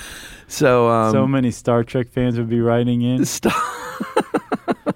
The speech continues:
Speaker 2: So the, there's the X-ray laser, and it doesn't
Speaker 1: Yeah.
Speaker 2: go over very well.
Speaker 1: Which was very much the focus of, of the media, and they were being chided for the fact that they, you know, sounded really far out.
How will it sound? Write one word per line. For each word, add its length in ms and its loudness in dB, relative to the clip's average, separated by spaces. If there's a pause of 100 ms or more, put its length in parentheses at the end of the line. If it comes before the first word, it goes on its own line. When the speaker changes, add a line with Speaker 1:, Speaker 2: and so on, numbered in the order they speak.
(400)
Speaker 2:
So 420 2
the, 300 2
there's 220 2
the 140 0
X-ray 440 0
laser, 380 2
and 100 2
it 80 0
doesn't 160 4
Speaker 1:
Yeah. 140 2
Speaker 2:
go 160 2
over 160 -2
very 280 2
well. 220 0
Speaker 1:
Which 220 2
was 160 0
very 340 4
much 400 0 (340)
the 140 0
focus 480 0
of, 220 0
of 160 -2
the 100 0
media, 420 2
and 220 0
they 60 4
were 140 2
being 200 -2
chided 480 -4
for 140 -6
the 100 -4
fact 260 -4
that 140 -8
they, 220 -4 (220)
you 120 -4
know, 140 -6
sounded 240 -4
really 360 0
far 300 0
out. 240 -6